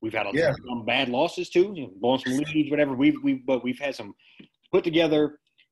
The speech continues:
Speaker 1: some very nice victories against, uh, quality opponents, uh, even opponents within the Big Ten, um, as well as some that, uh, with throughout this tournament. That, that Tennessee team was a good team. Uh,
Speaker 2: Mm-hmm.
Speaker 1: even the Colorado State team,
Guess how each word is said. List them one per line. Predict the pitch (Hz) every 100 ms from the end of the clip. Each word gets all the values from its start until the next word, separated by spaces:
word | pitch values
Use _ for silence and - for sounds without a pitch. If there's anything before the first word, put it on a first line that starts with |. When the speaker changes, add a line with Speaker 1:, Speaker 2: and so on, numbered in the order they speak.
| _
Speaker 1:
some | 107
very | 98 127 139
nice | 123 120 -
victories | 120 120 110 104 101 -
against, | 98 104 98 - _ -
uh, | 107 98
quality | - 143 139 127
opponents, | 123 117 123 120 113 - - _ _ _ _
uh, | 107 107 104 _ _ -
even | 151 165 139
opponents | 123 160 156 - -
within | 127 135 147
the |
Big | 139 139
Ten, | 120 139 135 139 - _
um, | 123 117 113 110 107 104 - _ _ _ _ _ _ _ -
as | 120
well | 110 131 123
as | 117 -
some | 135 127 123 117
that, | 120 113 113
uh, | 110 110 117 117 117 120
with | 123
throughout | 131 117
this | 120 107
tournament. | - 156 120 80 _
That, | 101 101
that | 107 113
Tennessee | 147 135
team | 143 139
was | 107
a |
good | 101 120
team. | 120 90 _ _ _ _ _ -
Uh, | 95 92
Speaker 2:
Mm-hmm. | 151 165 175 175 _ -
Speaker 1:
even | 151
the | 147
Colorado | 151 156 160
State | 151 160
team, | 101 80